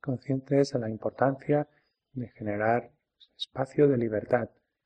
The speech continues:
que nos permita ver nuestros pensamientos, recuerdos, emociones y demás con ecuanimidad, con libertad.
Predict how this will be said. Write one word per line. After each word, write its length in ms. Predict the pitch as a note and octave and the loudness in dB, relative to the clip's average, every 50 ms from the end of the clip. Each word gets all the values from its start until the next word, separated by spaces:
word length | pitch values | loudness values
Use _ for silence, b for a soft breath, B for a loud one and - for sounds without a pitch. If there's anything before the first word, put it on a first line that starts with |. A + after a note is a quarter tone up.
| _ _ _ _ _ _ _ _ | _ _ _ _ _ _ _ _
que 80 | A#2 | -18
nos 180 | A2+ G#2+ - - | -18 -16 -16 -14
permita 540 | - G#2 G2+ G#2 G#2+ A2+ A#2 - B2 A#2+ A#2 | -10 -10 -8 -6 -6 -4 -2 0 0 0 0
ver 420 | A2+ A2 A2+ A2+ A2+ - - - _ _ _ _ _ _ _ _ _ _ _ _ _ _ _ _ _ _ _ _ _ _ _ | 0 2 2 2 2 0 -4 -16 _ _ _ _ _ _ _ _ _ _ _ _ _ _ _ _ _ _ _ _ _ _ _
nuestros 340 | - A#2+ - - B2+ B2 - | -16 -14 -14 -12 -12 -14 -12
pensamientos, 1200 | - A#2 G#2+ G#2+ - A2 G#2+ A2+ A#2 B2 A#2+ A#2 A#2 - - B2 A#2+ A#2+ A#2+ A#2+ A#2+ - - - - - - _ _ _ _ _ _ _ _ | -10 -10 -8 -8 -8 -6 -4 -2 0 0 0 -2 -2 -2 0 0 0 0 -2 -4 -6 -8 -10 -12 -14 -16 -18 _ _ _ _ _ _ _ _
recuerdos, 840 | _ - - A#2 A#2 A#2 A#2 A#2 A2+ A2+ A2+ - - - - _ _ _ _ _ _ _ _ _ _ _ _ _ _ _ - | _ -6 -4 -4 -4 -4 -4 -4 -4 -6 -6 -8 -8 -10 -10 _ _ _ _ _ _ _ _ _ _ _ _ _ _ _ -12
emociones 840 | A#2 A2 G#2+ G#2 - - - A#2+ A#2 A#2 A#2 A2+ A2+ A2 - - - | -12 -10 -10 -10 -12 -8 -4 -4 -4 -4 -4 -6 -8 -12 -14 -12 -8
y 120 | F3+ B2 | -8 -6
demás 540 | A2+ A2 G#2 A2 A#2+ B2 - - - - _ _ | -6 -6 -4 -4 -4 -4 -4 -6 -8 -8 _ _
con 160 | - A2 G#2+ | -12 -12 -12
ecuanimidad, 680 | A2 A2 - A2+ G2+ G2+ G#2 G#2 G#2+ A2+ A#2 A2 G#2+ - _ _ _ _ _ _ _ _ _ _ _ _ _ _ _ _ _ _ _ _ _ _ _ _ _ _ _ _ | -12 -10 -8 -8 -6 -6 -6 -4 -4 -2 -2 -4 -4 -8 _ _ _ _ _ _ _ _ _ _ _ _ _ _ _ _ _ _ _ _ _ _ _ _ _ _ _ _
con 200 | _ - G#2+ G2+ | _ -14 -12 -10
libertad. 520 | G#2 G2+ G2+ F#2+ - - - C3 A2 G#2 | -10 -10 -10 -10 -8 -2 -2 -2 -2 -4